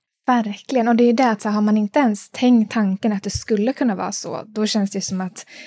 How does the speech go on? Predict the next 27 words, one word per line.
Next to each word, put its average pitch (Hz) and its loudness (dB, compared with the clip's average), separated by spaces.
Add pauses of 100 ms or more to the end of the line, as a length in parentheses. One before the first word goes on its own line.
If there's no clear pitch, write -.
(240)
chansen 190 -2
att 180 -8
det 202 -4
blir 220 4
så 185 -6
minskar. 196 -4
Att 196 -4
som 208 -4
sagt, 196 -10
bara 202 0
man 214 2
har 196 -2 (760)
alla 196 0
möjligheter 202 2 (360)
i, 190 -2 (480)
i 208 2
sitt 202 -10
system 220 0
på 202 -6
något - -8
sätt 202 -8
gör 196 -4
ju 196 -6
att, - -12
eh, 214 -8
sannolikheten 196 -6
att - -16